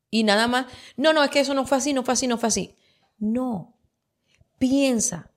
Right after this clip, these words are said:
en esta situación que sea al revés. Que hay-, haya sido yo la que haya hecho esto. Que haya sido tú el que caminaste fuera del cuarto, que yo no fuera a buscarte, que tú terminaras con la mujer dos veces.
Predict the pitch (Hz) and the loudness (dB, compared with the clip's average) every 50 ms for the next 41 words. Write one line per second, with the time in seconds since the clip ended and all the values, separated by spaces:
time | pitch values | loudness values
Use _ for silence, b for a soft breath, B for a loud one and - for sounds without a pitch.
0 | _ - 196 196 208 226 220 - 254 220 - 226 190 - 185 170 - - 214 214 | _ -6 -4 -2 -2 -2 -2 -4 -6 -6 -6 -8 -8 -8 -8 -8 -6 -4 -2 -2
1 | 202 185 175 165 - b b b b b b b b - 226 214 190 - - - | -2 -2 -4 -8 -14 b b b b b b b b 0 0 0 2 2 2 2
2 | - - 277 269 285 285 285 - - - 190 175 165 165 160 160 165 160 156 170 | 2 2 2 0 0 0 -4 -4 -2 -2 -2 -2 -2 -6 -6 -6 -6 -6 -6 -6
3 | 175 165 - - - _ b b b b b b b b b b - 233 214 214 | -8 -10 -12 -18 -20 _ b b b b b b b b b b -2 -2 0 2
4 | 220 214 214 - - - 214 247 262 269 254 254 - 247 240 226 208 190 226 240 | 0 -2 -2 -4 -6 -4 -2 0 0 0 0 0 0 2 2 2 2 2 4 4
5 | 247 247 233 202 - - 87 180 92 90 175 180 - - - 196 175 170 160 160 | 4 4 2 0 0 -2 0 0 2 2 0 -2 -2 -4 -6 -4 -4 -4 -4 -6
6 | 147 - - 170 160 B B B B B B - 214 202 220 226 214 - 247 240 | -8 -10 -14 -16 -16 B B B B B B 4 4 4 4 4 0 -2 0 0
7 | 233 233 233 240 247 247 247 240 233 240 - 214 196 208 - 185 185 180 170 190 | 0 -2 -2 -4 -2 0 0 0 -2 -2 -4 -4 -4 -4 -6 -6 -6 -4 -6 -6
8 | 190 - 233 - - 202 202 196 196 196 185 - 180 170 170 170 170 170 - 170 | -6 -6 -8 -6 -2 0 0 2 0 0 -2 -2 0 0 0 0 0 -4 -6 -8
9 | - 170 170 175 196 202 - - 196 190 190 190 180 _ - - 165 165 160 165 | -8 -6 -6 -6 -6 -6 -4 -4 -4 -4 -4 -10 -12 _ -8 -6 -6 -6 -6 -10
10 | - 165 170 165 170 165 - 202 208 196 180 180 185 202 196 - 202 185 185 180 | -12 -12 -14 -14 -12 -8 -8 -8 -6 -6 -8 -8 -8 -10 -10 -10 -10 -8 -8 -8
11 | 165 165 170 170 180 190 175 - 180 170 160 156 - - 175 | -6 -6 -6 -6 -6 -8 -8 -6 -6 -4 -4 -4 -6 -10 -12